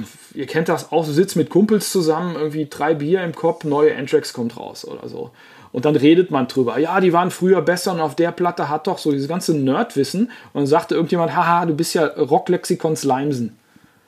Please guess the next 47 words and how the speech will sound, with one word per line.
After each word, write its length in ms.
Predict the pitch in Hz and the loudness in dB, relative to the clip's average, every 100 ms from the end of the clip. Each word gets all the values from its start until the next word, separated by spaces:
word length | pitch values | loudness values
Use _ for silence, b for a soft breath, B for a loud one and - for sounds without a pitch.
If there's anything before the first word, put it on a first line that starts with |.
| b b b - - | b b b -20 -4
Sozusagen. 760 | 127 120 127 113 110 113 - | -4 -2 -2 -2 -4 -6 -8
"Warum 240 | - 147 175 | -2 2 2
merkst 320 | 160 175 - | 2 2 2
du 60 | 196 | 4
dir 160 | 151 | 6
so 100 | 131 | 4
eine 120 | 117 | 0
Scheiße?" 420 | 113 - 117 113 123 | -2 -4 -4 -4 -6
Und 40 | |
ich 60 | 110 | -4
so, 100 | 104 120 - | -6 -8 -12
"Keine 260 | - 127 | -6 -4
Ahnung." 380 | 151 135 127 107 - b b b b b b b b _ _ - | -2 -2 -4 -6 -12 b b b b b b b b _ _ 0
Und 200 | 151 131 | 0 4
dann 160 | 160 208 | 2 4
sagt 300 | 220 - - | 2 2 -8
auf 180 | 170 160 | -4 -2
einer 80 | 147 | -4
Party 480 | - 170 254 294 165 | -4 -4 -4 -2 -2
irgendwann 480 | 139 143 127 127 127 | 2 0 0 -2 0
jemand, 460 | 127 123 160 220 | 2 2 0 -2
und, 340 | 151 139 143 156 | -4 -4 -4 -4
also 140 | 147 | -4
ist 80 | 139 | -2
kein 180 | 202 180 | 0 2
Witz, 160 | 180 | 0
das 160 | 156 - | -2 -2
war 100 | 151 | -4
echt 180 | 151 - | -4 -2
so, 100 | 139 | -2
eine 140 | 143 | -2
Party 380 | 123 170 220 220 | -2 -2 0 -2
irgendwo 380 | 170 196 185 185 | 2 2 2 0
in 100 | 147 | 0
Köln, 300 | 151 165 180 | 0 0 -2
sagt 260 | 151 160 | -2 0
jemand, 300 | 170 165 156 - B B B B B B _ | 2 2 0 -4 B B B B B B _
"Warum 320 | 123 151 185 | 0 2 2
machst 260 | 160 180 - | 0 0 0
du 80 | 190 | 0
nicht 220 | 175 - | 0 0
mal 100 | 156 | 0
ein 120 | 147 | 0
Praktikum 580 | - 156 - 175 175 165 | -2 -2 -2 -2 0 2
beim 240 | 156 147 | 2 2
Metal 240 | 143 170 135 | 0 2 0
Hammer?" 340 | 113 92 - | -2 -8 -14